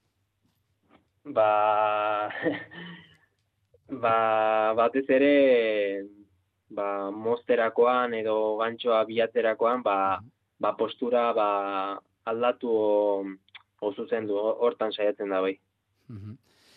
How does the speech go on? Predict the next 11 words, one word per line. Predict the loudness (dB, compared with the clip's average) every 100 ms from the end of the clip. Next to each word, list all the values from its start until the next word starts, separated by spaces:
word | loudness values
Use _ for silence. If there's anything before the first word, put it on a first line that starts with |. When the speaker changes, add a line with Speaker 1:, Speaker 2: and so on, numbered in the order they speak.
| _ _ _
Speaker 2:
Bi | -10 -4
urteko | -4 -4 -6 -6
kontratua | -6 -8 -8 -6 -8
sinatu | -8 -8 -8 -6
duzu. | -6 -6 -10 -12 _ _ _
E, | -12 -10
nahikoa | -8 -8 -6 -4
da | -4
zure | -6 -8 -8
balioa | -6 -6 -6 -4
erakusteko? | -4 -6 -10 -12 -10 -10